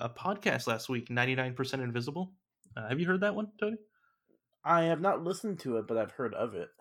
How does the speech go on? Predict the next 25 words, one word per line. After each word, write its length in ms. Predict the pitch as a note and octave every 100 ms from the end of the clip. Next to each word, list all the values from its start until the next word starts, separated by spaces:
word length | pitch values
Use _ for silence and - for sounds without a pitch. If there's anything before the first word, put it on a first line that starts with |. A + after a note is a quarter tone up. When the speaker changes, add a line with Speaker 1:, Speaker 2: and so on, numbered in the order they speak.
| - _ _ _ _ _ _ -
Speaker 1:
Okay, 320 | B3+ F3+ G#2 -
so 160 | E3
they, 240 | E3 F3 D#3
they, 160 | E3+ E3+ D#3 -
they 80 | F#3
were 80 | G3
doing, 200 | F3+ D#3+
like, 200 | C3+ B2+
mini 320 | B2 B2 A#2+
segments, 420 | A#2+ A#2+ B2 A#2
so 80 | A#2
it 40 | A2
was 140 | -
only, 200 | A#2 A2
like, 180 | - - _
five 340 | - G2+ G#2+
or 20 | A#2
ten 200 | A2+ A2
minutes 240 | A2+ A2+
on 80 | A2+
a 60 | A2
thing, 200 | A#2+ A2+
and 80 |
so, 220 | A2 A#2 A2+ - - -
um, 460 | B2+ B2 A#2 A2+